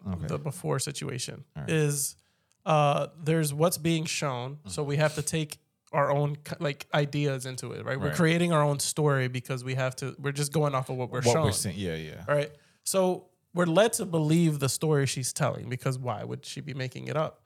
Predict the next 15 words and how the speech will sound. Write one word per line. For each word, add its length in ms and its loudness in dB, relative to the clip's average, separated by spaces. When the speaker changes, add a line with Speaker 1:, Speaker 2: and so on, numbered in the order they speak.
Speaker 2:
But 100 2
like 200 -2
you 60 -6
said, 280 4
we're 120 2
in, 140 -2
in 140 -4
the 80 0
day 260 2
and 100 0
age 280 0
that 140 0
we're 160 -6
in. 520 0
Speaker 1:
Yeah. 260 -10